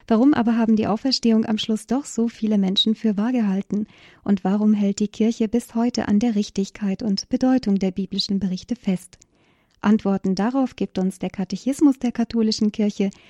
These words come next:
in den Nummern sechshundertachtundvierzig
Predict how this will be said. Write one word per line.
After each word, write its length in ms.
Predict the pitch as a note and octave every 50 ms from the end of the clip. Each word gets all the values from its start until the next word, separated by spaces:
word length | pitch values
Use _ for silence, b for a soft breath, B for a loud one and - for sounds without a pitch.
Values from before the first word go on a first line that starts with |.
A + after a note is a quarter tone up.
| B B B
in 160 | B G#3 G#3
den 140 | F#3+ F#3+ F#3+
Nummern 300 | G3 F#3+ F#3+ F#3+ F#3 F#3+
sechshundertachtundvierzig 1600 | F3+ F#3 G3 - - - - F#3 F#3+ F#3 F#3 - - - G#3 G#3 - - - G#3 G#3 - - G#3 G3+ - - - G3 G3 -